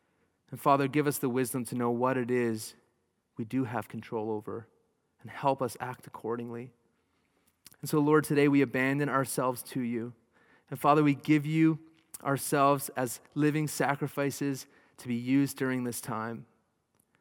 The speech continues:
And God, lastly, we just pray for a heavenly perspective amongst all this. Show us what you're doing in Milton,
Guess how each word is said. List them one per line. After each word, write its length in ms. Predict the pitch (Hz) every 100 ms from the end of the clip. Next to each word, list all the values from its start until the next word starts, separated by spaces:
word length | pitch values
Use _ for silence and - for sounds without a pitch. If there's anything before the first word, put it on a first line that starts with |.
| _ _
And 60 | -
God, 160 | 139 135
lastly, 460 | 131 139 - 147
we 120 | 135
just 220 | 135 139 -
pray 240 | 143 135
for 180 | 131 117
a 40 |
heavenly 460 | 107 135 131 135 127
perspective 640 | 135 - - 117 - 120
amongst 420 | 120 120 120 117
all 200 | - 117
this. 480 | 117 110 113 - - _ _ _ _ _ _ _ _
Show 360 | - - 160 139
us 240 | 113 - -
what 220 | - 147
you're 100 | 131
doing 480 | 117 135 127 120 110 - _ _ _ -
in 160 | 120
Milton, 500 | 120 135 135 143 127